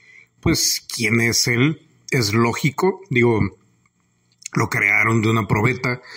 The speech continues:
no sabe exacta-, no sabe qué es el amor, el amor. Y a partir de ahí, pues, obviamente, ya sabemos, ya sabíamos la, las condiciones en las que se encontraba la mente de Homelander.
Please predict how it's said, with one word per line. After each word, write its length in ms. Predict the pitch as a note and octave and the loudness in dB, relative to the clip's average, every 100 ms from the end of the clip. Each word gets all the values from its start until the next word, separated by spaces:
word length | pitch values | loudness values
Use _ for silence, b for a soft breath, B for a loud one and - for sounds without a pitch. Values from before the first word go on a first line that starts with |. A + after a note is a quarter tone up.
| B B B | B B B
no 240 | B2 A#2 | 0 2
sabe 460 | G#2+ - A#2+ A#2+ A#2 | 2 0 0 0 0
exacta-, 460 | G2+ - A2+ - C#3 | 0 -2 -4 -4 0
no 180 | B2+ | 2
sabe 300 | A2+ B2 A#2+ | 4 2 0
qué 120 | - C3+ | 0 0
es 140 | - | 0
el 140 | G#2+ | -2
amor, 680 | G2 G2+ A2 G#2+ G2 - - - _ _ | -2 0 2 2 0 -6 -10 -18 _ _
el 180 | - A#2 | -4 -2
amor. 540 | F2+ F2+ G#2+ A2 F2 - _ b b b b b _ _ | -2 -6 -6 -6 -8 -16 _ b b b b b _ _
Y 200 | B2+ A2+ | -4 -2
a 120 | G2 | -2
partir 380 | A#2 G#2+ D3+ C#3+ | -4 -4 -2 0
de 80 | B2+ | 2
ahí, 180 | A#2+ | 2
pues, 240 | C3 C3 - | 2 0 2
obviamente, 880 | A#2 A#2+ A2+ A2+ G#2+ A#2 A2 - - _ _ _ _ _ _ _ _ _ - | 2 2 2 0 0 0 -2 -4 -16 _ _ _ _ _ _ _ _ _ -4
ya 220 | A#2 G#2+ | -2 0
sabemos, 500 | - G#2+ G#2 A2 A2 | -2 0 0 0 0
ya 100 | D#3+ | -2
sabíamos 500 | D#3+ E3+ C3 A#2+ G#2 | 0 0 2 2 2
la, 360 | G#2 G2+ F#2+ - B B B B - | 0 0 -2 -8 B B B B -6
las 200 | A#2+ - | -4 0
condiciones 600 | C#3+ B2 G#2 D3 C#3+ - | 2 2 2 2 2 2
en 80 | |
las 140 | A#2 - | 0 0
que 120 | A#2+ | 0
se 60 | G#2 | -2
encontraba 420 | G#2+ G#2+ A2+ A#2 | -2 -2 -2 0
la 100 | A2+ | 2
mente 260 | A2+ A2 | 0 2
de 100 | A2+ | 0
Homelander. 920 | G#2 - A#2+ C3 A2+ A2+ A#2 A#2+ A#2 | 0 -2 0 0 0 0 2 2 2